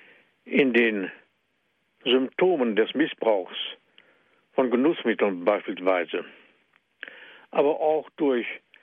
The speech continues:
entartetes Erwerbs- und Besitzstreben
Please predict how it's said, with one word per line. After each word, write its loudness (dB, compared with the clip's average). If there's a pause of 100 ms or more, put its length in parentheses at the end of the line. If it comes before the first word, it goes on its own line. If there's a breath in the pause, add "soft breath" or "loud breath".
(500 soft breath)
entartetes 0
Erwerbs- 2
und 0
Besitzstreben -2